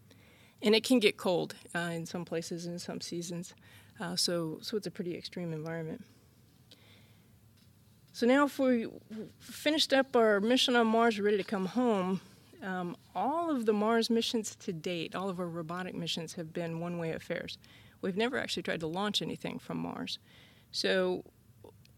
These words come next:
Mars does have a lower gravity, so getting something off the surface of Mars would be easier than getting something off the surface of,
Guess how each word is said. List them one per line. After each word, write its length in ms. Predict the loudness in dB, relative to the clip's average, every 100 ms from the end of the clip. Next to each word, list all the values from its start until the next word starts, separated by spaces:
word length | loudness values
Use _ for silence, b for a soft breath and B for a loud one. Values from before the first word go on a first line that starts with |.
| -6
Mars 340 | 2 2 4
does 240 | 2 2
have 160 | 2 2
a 60 | 4
lower 400 | 6 6 6 4
gravity, 540 | 2 4 4 2 -4
so 200 | -2 -4
getting 300 | -2 -2 0
something 320 | -2 -2 -4
off 140 | -4 -4
the 80 |
surface 420 | -4 -2 -4 -4 -4
of 80 |
Mars 360 | -4 -4 -4 -4
would 160 | -6 -6
be 200 | -10 -8
easier 600 | -2 -2 0 0 0 -2
than 160 | -4 -4
getting 320 | -4 -4 -6
something 320 | -6 -6 -6
off 80 | -6
the 100 | -6
surface 460 | -4 -6 -8 -8 -8
of, 300 | -8 -12